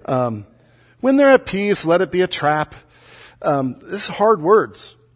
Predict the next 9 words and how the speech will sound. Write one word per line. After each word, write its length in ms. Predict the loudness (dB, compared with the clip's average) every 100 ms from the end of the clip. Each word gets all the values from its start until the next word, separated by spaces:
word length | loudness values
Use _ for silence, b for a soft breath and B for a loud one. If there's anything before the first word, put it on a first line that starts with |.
| _ -2
"Let 140 | 0
their 120 | 2 4
eyes 260 | 4 2
be 140 | -2 -6
darkened 800 | 4 6 6 2 -4 -4 -12 -20 _ _ _ _
so 160 | -10 0
they 140 | 0
cannot 340 | 2 0 0 0
see. 520 | -2 -2 -2 -4 -6